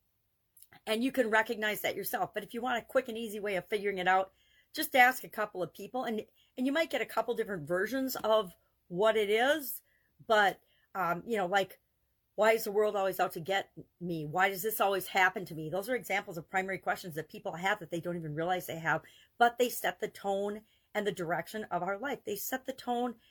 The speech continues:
They, they create what we'll even be willing to do or try or attempt because they limit us. And so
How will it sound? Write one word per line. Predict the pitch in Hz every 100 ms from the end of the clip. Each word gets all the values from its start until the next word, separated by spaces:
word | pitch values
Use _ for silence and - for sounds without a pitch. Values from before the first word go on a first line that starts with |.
| _ _ _ 247
They, | 247 _ -
they | 269
create | - - 262 302 277
what | 180 233 247
we'll | 262 -
even | 254 254 226
be | 185
willing | 165 226 240 226
to | 147
do | - 214 254 277
or | 175
try | - 208 202 233 -
or | 180
attempt | 175 - 220 302 - - _ _ _ _
because | 240 - 240 226 190 170
they | 214
limit | 165 190 196 -
us. | - 147 -
And | 170 170
so | - 180 170